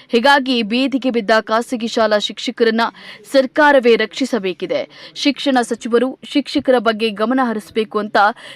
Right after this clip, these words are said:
ಸರ್ಕಾರಕ್ಕೆ ಖಾಸಗಿ ಶಾಲಾ ಶಿಕ್ಷಕಿಯೋರ್ವರು ಅಳಲನ್ನ ತೋಡಿಕೊಂಡಿದ್ರು. ರಾಜ್ಯದಲ್ಲಿ ಇಪ್ಪತ್ತು ಸಾವಿರಕ್ಕೂ ಹೆಚ್ಚು ಖಾಸಗಿ ಶಾಲಾ ಕಾಲೇಜುಗಳಿವೆ.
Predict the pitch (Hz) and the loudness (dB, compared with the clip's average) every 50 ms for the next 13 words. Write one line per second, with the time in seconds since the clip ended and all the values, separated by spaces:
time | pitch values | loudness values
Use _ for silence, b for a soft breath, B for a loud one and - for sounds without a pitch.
0 | B - - - 269 262 247 - 302 294 285 269 254 - - 254 240 226 - 247 | B -8 0 0 0 0 2 0 2 4 4 4 2 0 -2 -2 -2 0 0 0
1 | 240 247 254 - 277 226 240 233 - 247 233 226 220 220 - 240 - - - 262 | 2 2 0 -2 -4 -4 -4 -2 0 2 2 2 2 -2 -4 -10 -10 -6 -6 -6
2 | - - 240 233 220 208 202 226 214 208 220 269 B B B B B _ 226 240 | -4 -2 0 0 0 0 0 0 0 0 -4 -8 B B B B B _ 2 4
3 | 254 277 277 277 262 254 247 226 214 - 233 233 240 240 - 226 196 180 180 175 | 4 4 4 4 2 2 2 0 0 -2 -2 -2 -2 -4 -6 -8 -6 -6 -8 -8
4 | - - 127 147 - B B B B B 208 226 233 277 277 311 277 320 294 311 | -8 -10 -10 -12 -12 B B B B B 2 4 6 6 4 4 2 0 0 0
5 | 294 277 277 262 226 - 269 262 - 269 247 - 269 247 240 233 262 254 240 - | 2 2 2 0 0 0 -2 -2 -2 -6 -2 2 2 2 4 4 2 0 0 0
6 | - 240 233 233 - - 247 226 - 233 220 240 - - 220 233 226 - - 226 | -2 0 0 0 -2 -4 -10 -4 0 0 0 2 0 -4 -6 -6 -6 -2 0 2
7 | 226 233 226 - - 214 202 220 240 233 - 226 214 208 190 175 - - - | 2 2 0 2 2 0 2 2 0 -2 -4 -6 -6 -6 -4 -4 -4 -6 -6